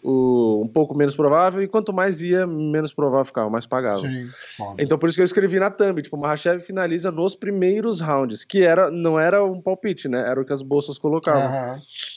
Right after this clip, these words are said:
Speaker 1: E, e aí, eu... quando eu eu até comentei aqui, que eu, com a Gisele, né, que eu ia fazer uma aposta e tal, aí eu falei: é, ele poderia nocautear no ground and pound, que é o que a gente já tinha comentado, né, poderia acontecer.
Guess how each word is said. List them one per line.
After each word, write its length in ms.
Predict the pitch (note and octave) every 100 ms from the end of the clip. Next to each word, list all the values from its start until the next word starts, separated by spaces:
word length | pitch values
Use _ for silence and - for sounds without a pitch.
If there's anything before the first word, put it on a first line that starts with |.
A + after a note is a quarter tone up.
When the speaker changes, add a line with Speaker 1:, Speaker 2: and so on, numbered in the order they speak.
| - -
Speaker 1:
E, 460 | D#3+ D#3+ D3+ D3 D3
e 160 | F3
aí, 140 | E3 G3
eu... 180 | G#3 - _ -
quando 340 | F#3 A#3 G#3
eu 440 | F3+ D#3+ D3 B2+ - _ _ -
eu 60 |
até 140 | A#2 B2+
comentei 420 | B2+ B2+ A#2+ A#2+
aqui, 340 | G#2+ C#3+ D#3 - _ _ _
que 80 | B2
eu, 360 | G#2+ G#2 F#2+ F#2
com 80 | G#2+
a 40 |
Gisele, 360 | G2+ G#2+ A2 G2+
né, 140 | A#2 A#2+
que 60 | G#2+
eu 60 |
ia 100 | G#2+
fazer 240 | G#2 G2+ G2+
uma 120 | F#2+
aposta 280 | F2 G#2 -
e 40 |
tal, 260 | - C3+ A2+
aí 140 | G2+ A#2+
eu 60 |
falei: 360 | B2 C#3+ A2+ G2 - - _ _
é, 280 | - G#2 G2+ - -
ele 200 | E3+ G3+
poderia 500 | G3+ G3 G3+ G#3 A#3
nocautear 840 | G#3 F#3+ E3+ F3 E3+ C3+ C3+ C#3+
no 180 | - D3+
ground 220 | D3+ C#3+ C#3+
and 100 | C3+
pound, 400 | B2+ A2 G#2 G#2
que 80 |
é 40 | B2+
o 20 |
que 100 | C#3+
a 20 |
gente 200 | B2+ C3
já 120 | D3+
tinha 160 | D3 E3
comentado, 560 | D#3+ D#3 C#3+ C3 A2 G#2
né, 100 | A2+
poderia 480 | A2+ B2+ D3 D3+ F#3
acontecer. 600 | F3+ F#3+ G3 F#3+ D3 A2+